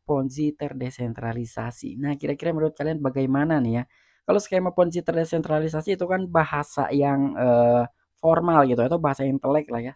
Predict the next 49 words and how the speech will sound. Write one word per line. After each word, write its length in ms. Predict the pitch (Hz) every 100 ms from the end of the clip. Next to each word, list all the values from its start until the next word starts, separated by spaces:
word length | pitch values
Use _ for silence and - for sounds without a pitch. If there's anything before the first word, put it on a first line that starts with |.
| -
Tapi 400 | 131 254 269 185
bahasa 260 | 165 160 175
umumnya 320 | 180 175 220
itu 80 | 254
lebih 320 | 254 190 175
ke 120 | 160 135 - _ _
judi 240 | 151 180
halal 480 | 175 196 254 202 143 127
gitu 160 | 123 117
ya. 160 | 175
Itu 80 | 233
menurut 240 | 185 139
gua 320 | - 120 151 151
sih, 160 | 104
menurut 240 | 123 117 -
gua 240 | 135 120 120
gitu. 240 | 107 107
Jadi 320 | 107 135 165 _ _ _
skema 400 | - 143 139 151
Ponzi 320 | - 131 131
terdesentralisasi 960 | 131 127 120 123 123 123 120 120 127 120
itu 160 | 214
bisa 160 | 185 156
dikatakan 480 | 135 131 131 139 175
sebagai 400 | - 127 123 160
ya 80 |
judi 240 | 113 123 123
halal 400 | 127 120 113 117
juga 400 | 139 160 117 98
gitu 240 | 107 101
ya. 80 | 127 - _ _
Makanya 240 | - 160 180
di 80 |
sini 160 | 170 180
bakalan 320 | 170 156 143
gua 160 | 139 131
bahas. 560 | 123 123 160 196 -
Jadi 320 | - - 170 170
nggak 160 | 143
perlu 100 | 139
banyak 220 | 131 131
basa-basi, 560 | 127 127 127 127 - 262
kita 240 | - 208
langsung 320 | 185 175 170 175
saja 320 | 185 165 147
masuk 480 | 131 120 - 151 147
ke 120 | 220
sumber 400 | 220 143 135 151
informasinya. 880 | 139 123 120 120 117 110 143 147 101